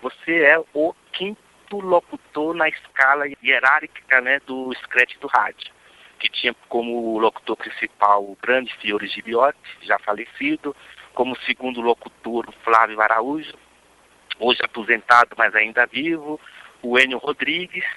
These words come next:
Borg Júnior, e ele era o quinto locutor da escala lá do scratch do rádio, e com esse argumento, o Hélio Ribeiro que conseguiu persuadi-lo, né, a aceitar o programa, que por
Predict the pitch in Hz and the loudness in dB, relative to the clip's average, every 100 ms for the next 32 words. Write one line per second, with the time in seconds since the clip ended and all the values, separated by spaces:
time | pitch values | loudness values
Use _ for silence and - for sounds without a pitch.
0 | - _ _ - 135 143 135 139 127 139 | -14 _ _ 4 6 6 2 -4 -4 -4
1 | 156 180 202 - 180 151 165 170 151 160 | -6 -6 -8 -8 -6 -2 -2 -2 -2 0
2 | 170 - 170 196 _ - 196 214 220 190 | -2 -2 0 0 _ -12 -8 -8 -6 2
3 | 180 175 160 - 147 151 123 120 - 120 | 2 2 -8 -10 -6 -2 -2 -2 0 0
4 | 113 113 113 117 - 117 113 - 135 135 | 2 0 -2 -4 -4 -2 -2 -4 -4 2
5 | 131 170 - - - - - - 196 208 | 2 0 -10 -20 -20 -20 -20 -12 -6 -4
6 | 247 269 _ _ _ - 240 214 214 - | -4 -10 _ _ _ -6 0 4 4 2
7 | - - 190 165 - 175 160 160 180 190 | -8 -4 4 6 4 -2 0 2 2 -4
8 | _ 208 208 196 180 165 165 165 165 170 | _ -6 -4 0 2 2 -2 -2 -2 -2
9 | - 180 - 175 - 151 - 156 _ 170 | -4 -4 -4 -8 -6 -8 -4 -6 _ -2
10 | 151 147 139 143 160 180 170 175 - - | 0 2 0 -2 -8 -6 -6 -8 -14 -8
11 | - 135 147 - 131 131 143 - 127 127 | -4 -4 -4 -2 2 2 0 -4 -4 -4
12 | 139 160 185 _ - _ | -6 -6 -12 _ -20 _